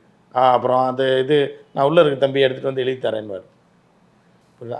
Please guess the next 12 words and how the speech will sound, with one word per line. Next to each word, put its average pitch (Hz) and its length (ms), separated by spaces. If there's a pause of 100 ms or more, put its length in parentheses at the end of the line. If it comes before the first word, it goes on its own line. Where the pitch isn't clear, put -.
அப்படிப்பட்ட 160 540
நபர் 143 300
தான் 151 180
வந்து. 104 240
சரி, 165 200
ஜெயலலிதா 180 520
நடிச்ச 147 280
படத்தையாவது 139 440
ரெண்டு 123 160
படத்தை 117 280
சொல்ல 107 200
சொல்லுங்க, 92 300